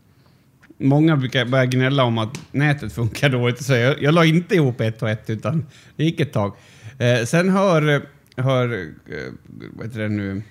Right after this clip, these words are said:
tekniken av sig till mig och bara säger så här: "Fan, jag har aldrig varit med om förut på skolan någon gång när jag har haft det, men vi blir utsatta för en D dos-attack. Och det ser ut som det går mot ditt,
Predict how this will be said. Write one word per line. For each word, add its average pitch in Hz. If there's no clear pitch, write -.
tekniken 180
av 110
sig 110
till 104
mig 104
och 101
bara 101
säger 98
så -
här: 110
"Fan, 107
jag 107
har 143
aldrig 123
varit 113
med 143
om 175
förut 104
på 107
skolan 110
någon 120
gång 139
när 110
jag 98
har 107
haft 156
det, 107
men 107
vi 143
blir 151
utsatta 131
för -
en 127
D 127
dos-attack. 180
Och -
det 156
ser -
ut 202
som 160
det 196
går 175
mot 139
ditt, 147